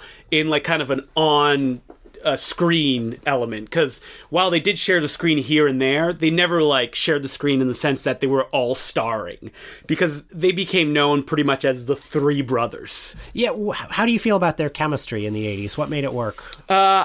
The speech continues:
Speaker 1: I think that they all bring something different to, um, their roles and action in and of itself. Jackie is more of that clumsy everyman kung fu star. Mm-hmm.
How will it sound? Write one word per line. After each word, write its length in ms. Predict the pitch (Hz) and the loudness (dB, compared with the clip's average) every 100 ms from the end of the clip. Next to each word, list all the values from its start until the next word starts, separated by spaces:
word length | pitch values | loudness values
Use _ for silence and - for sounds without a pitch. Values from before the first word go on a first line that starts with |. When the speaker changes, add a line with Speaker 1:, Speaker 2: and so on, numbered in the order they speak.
| - | 2
Speaker 1:
I 160 | 180 | -2
think 320 | 185 - 220 214 | 0 -2 -2 -2
that 100 | 196 | -2
they 120 | 165 | 0
all 220 | 147 151 | 2 2
bring 220 | 139 147 | 2 0
something 300 | 143 143 131 | 0 -2 -2
different 520 | 117 131 - 170 - - | -2 -2 0 -4 -4 -6
to, 520 | 170 160 160 160 156 | 0 2 4 2 2
um, 640 | 151 143 135 127 127 120 - | 2 2 2 2 -2 -8 -12
their 300 | 139 143 139 | -2 2 2
roles 500 | 127 135 143 165 131 - | 2 2 4 2 0 0
and 240 | 147 139 - | 2 2 0
action 460 | 127 139 - 143 | -2 -2 0 0
in 180 | 131 147 | 2 2
and 100 | 143 | 2
of 140 | 135 127 | 2 -2
itself. 500 | - 147 160 - - | -2 -2 -2 -4 -2
Jackie 500 | 175 180 190 175 156 | 0 0 -4 0 0
is 160 | 127 | 2
more 380 | 139 147 143 143 | 2 4 4 4
of 120 | 135 | 2
that 260 | 131 131 - | 2 0 -2
clumsy 640 | - 160 156 135 151 151 | 0 0 0 0 0 0
everyman 680 | 147 147 139 151 151 151 151 | 0 0 2 2 4 2 0
kung 260 | 147 165 160 | 0 0 0
fu 200 | - 180 | 0 -2
star. 440 | - 190 180 | 0 0 0
Mm-hmm. 80 | 185 | -2